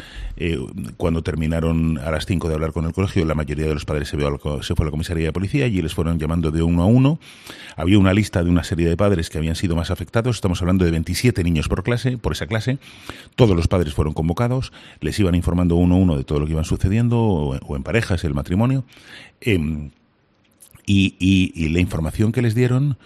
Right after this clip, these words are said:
eh, les dejó, les provocó enorme indignación, sobre todo cuando, eh, según fuentes policiales y, y familiares me cuentan que la policía les dijo una cosa que les sorprendió, y es,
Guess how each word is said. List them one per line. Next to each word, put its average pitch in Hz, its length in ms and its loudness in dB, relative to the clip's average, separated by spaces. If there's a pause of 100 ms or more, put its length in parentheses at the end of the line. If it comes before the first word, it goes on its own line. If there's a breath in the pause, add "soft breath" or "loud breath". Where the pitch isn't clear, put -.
(320 loud breath)
eh, 90 240 -2
les 87 220 -2
dejó, 90 400 2
les 98 160 0
provocó - 500 0
enorme 104 320 4
indignación, 87 460 2
sobre 101 240 0
todo 143 240 0
cuando, 101 480 4 (420 loud breath)
eh, 76 380 -6 (500)
según 107 280 2
fuentes 123 260 4
policiales 107 680 0
y, 73 400 -4 (140)
y 78 60 -2
familiares 92 460 0
me 101 120 2
cuentan 101 520 0 (420 loud breath)
que 95 120 2
la 80 100 0
policía 117 420 2
les 92 180 0
dijo 104 200 0
una 95 120 2
cosa 92 240 -2
que 90 160 -2
les 65 160 -8
sorprendió, - 540 -10 (280)
y - 120 -4
es, - 200 -12